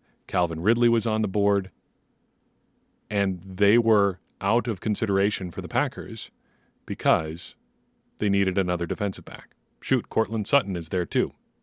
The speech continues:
He's been a better high-end draft pick than the Packers had in that same span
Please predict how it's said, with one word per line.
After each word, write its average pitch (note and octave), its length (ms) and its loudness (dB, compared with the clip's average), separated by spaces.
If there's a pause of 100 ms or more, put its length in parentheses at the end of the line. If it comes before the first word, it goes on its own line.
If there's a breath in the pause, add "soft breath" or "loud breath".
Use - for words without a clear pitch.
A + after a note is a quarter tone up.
(720)
He's F#2+ 200 -6
been F#2+ 400 -2
a - 60 -10
better G2+ 340 2
high-end G2+ 360 -2
draft G2+ 240 2
pick G#2 180 -4
than F#2 180 -6 (320 loud breath)
the - 60 0
Packers G#2 360 4
had G2+ 180 2
in G2 100 2
that A2+ 180 2
same A2 180 0
span A2 340 0